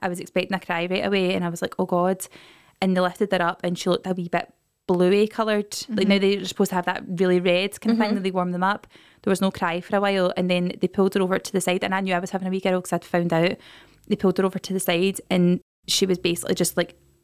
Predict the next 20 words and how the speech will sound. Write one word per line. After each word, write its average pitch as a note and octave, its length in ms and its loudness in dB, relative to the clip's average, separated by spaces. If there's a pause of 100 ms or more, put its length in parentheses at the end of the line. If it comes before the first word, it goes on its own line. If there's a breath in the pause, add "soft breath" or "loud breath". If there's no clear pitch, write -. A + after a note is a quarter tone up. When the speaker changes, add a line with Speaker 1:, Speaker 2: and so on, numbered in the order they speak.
Speaker 1:
lifeless. F#3 840 -2 (500)
'Cause - 160 0
she, G3 100 0
did F#3 260 -4
you A3+ 160 4
just A#3+ 140 4
know G3 120 4
this? - 440 -4
Speaker 2:
No. G#3+ 420 -4
Speaker 3:
Mm-hmm. A3 220 6
Speaker 1:
She - 160 0
was G3+ 140 2
a G3+ 40 2
bit G3+ 140 -2
lifeless. F#3 440 -2
She - 100 -2
was F#3+ 120 -4
in F#3+ 100 6
shock - 500 -2 (100)
because F#3+ 540 0